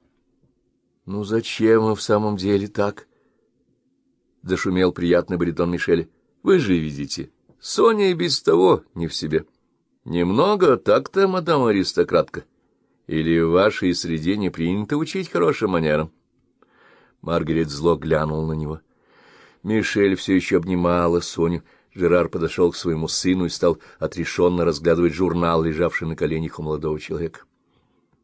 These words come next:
Соня высвободилась из объятий Мишель. «Я этого человека узнаю». Она вызывающе посмотрела на Маргарет. «Вот стоит мне только закрыть глаза, а я вижу это лицо.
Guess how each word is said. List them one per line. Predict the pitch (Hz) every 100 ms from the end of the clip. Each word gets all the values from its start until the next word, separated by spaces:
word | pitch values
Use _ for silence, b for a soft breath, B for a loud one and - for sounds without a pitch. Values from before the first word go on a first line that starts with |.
| _ _ _
Соня | - - 98 95 92
высвободилась | 92 92 101 87 90 92 92 - _ _ _
из | 90
объятий | 85 80 87 95
Мишель. | 90 - 82 b b b b b b
«Я | 90 85 127 151 156
этого | 156 151 156 147 143
человека | - 123 131 143 143 151 139 b b b b b b _
узнаю». | 104 117 104 98 127 117 98 85 87 90 _ _ _ _ _ _ _ _ _ _
Она | 80 80
вызывающе | 82 78 80 85 85 -
посмотрела | - 85 78 82 82
на | 82
Маргарет. | 80 73 78 85 - _ b b b b b -
«Вот | - -
стоит | - - 143 120 -
мне | 117
только | 113 113
закрыть | 120 139 127
глаза, | 160 156 165 98
а |
я | 95 117
вижу | 117 143 135
это | 151 151
лицо. | 180 190 - 98